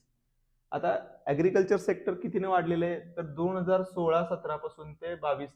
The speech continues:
तेवीस, हे जर पाच वर्षाचा आपण जर कालखंड बघितला, तर on an average पाच टक्क्याने ॲग्रिकल्चर ग्रोथ झालेली आहे. So हे एक चांगलं आहे, ॲग्रिकल्चर ग्रोथ आपण कन्सिडर केली तर. ॲग्रिकल्चर इन्कम आहे, हे पाच पॉइंट दोन टक्के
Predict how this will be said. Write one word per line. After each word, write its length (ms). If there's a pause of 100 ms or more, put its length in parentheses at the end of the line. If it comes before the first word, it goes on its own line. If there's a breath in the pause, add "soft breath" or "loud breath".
तेवीस, 320
हे 100
जर 100
पाच 440
वर्षाचा 680
आपण 240
जर 60
कालखंड 560
बघितला, 480 (520)
तर 40 (160)
on 140
an 160
average 260 (180)
पाच 320
टक्क्याने 400
ॲग्रिकल्चर 540
ग्रोथ 540
झालेली 360
आहे. 140 (1200)
So 160
हे 80
एक 180
चांगलं 280
आहे, 260
ॲग्रिकल्चर 520
ग्रोथ 240
आपण 120
कन्सिडर 480
केली 240
तर. 180 (500)
ॲग्रिकल्चर 560
इन्कम 400
आहे, 260
हे 240
पाच 440
पॉइंट 220
दोन 200
टक्के 500